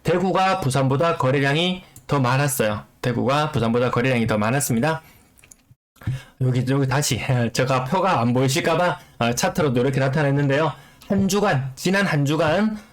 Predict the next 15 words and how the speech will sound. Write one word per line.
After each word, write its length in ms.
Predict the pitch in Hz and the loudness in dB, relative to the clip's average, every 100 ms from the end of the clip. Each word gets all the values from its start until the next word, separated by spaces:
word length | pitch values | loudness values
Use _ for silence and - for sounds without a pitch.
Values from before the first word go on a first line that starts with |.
| - | -8
어, 280 | - 117 113 | -2 -2 0
달력 320 | 139 165 147 | 0 0 0
잠깐만 460 | - 104 127 131 120 | -2 -4 -2 0 0
확인해 300 | 135 160 131 | 0 0 0
볼게요. 760 | 113 127 147 120 151 208 208 208 - - _ | 0 0 0 2 2 0 -2 -8 -16 -20 _
어, 440 | - 104 107 104 127 | -6 -4 -2 -4 -4
칠월 480 | - 226 214 214 208 | -2 0 2 2 0
삼십일 500 | 226 226 214 170 202 | 0 0 0 -2 0
일부터 600 | 214 185 - 220 220 220 | 0 -2 0 0 2 0
팔월 360 | 240 233 233 170 | 0 2 2 2
육 140 | 185 | 0
일까지, 480 | 226 220 139 113 101 - _ _ - | 0 0 0 0 -4 -8 _ _ -6
칠월 680 | - 190 190 196 202 196 - - - | -2 0 2 2 0 -2 -6 -20 -14
삼십일 680 | - 175 175 175 156 170 185 | -6 -2 0 0 0 0 0
일부터 680 | 180 160 - 190 202 196 | 0 -2 0 0 2 0